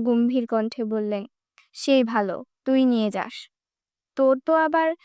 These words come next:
আমাদের সঙ্গে গাড়িতে চলাফেরা করতে অনেক সমস্যা হয়।" আবির চটজলদি খাওয়া শেষ করলো। যাওয়ার আগে স্বাভাবিক কণ্ঠে বলল,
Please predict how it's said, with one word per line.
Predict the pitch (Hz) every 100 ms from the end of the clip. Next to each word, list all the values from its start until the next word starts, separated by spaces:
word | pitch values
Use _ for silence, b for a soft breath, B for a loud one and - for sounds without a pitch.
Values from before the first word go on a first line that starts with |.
| B B B
আমাদের | - 262 277 311
সঙ্গে | 311 320 311 302
গাড়িতে | 254 226 226 269
চলাফেরা | 277 254 254 285 277
করতে | 277 277 - 302
অনেক | 254 262
সমস্যা | - - 233 240 - 302
হয়।" | 277 233 - _ _ _ _ _ -
আবির | 247 254 311
চটজলদি | 330 311 285 277 330 330 349
খাওয়া | - 254 220
শেষ | - 240
করলো। | - 208 196 - - - _ _ _ -
যাওয়ার | 262 247 240 254
আগে | 294 285 226
স্বাভাবিক | - 247 247 269 311
কণ্ঠে | - 285 294 302
বলল, | 269 269 247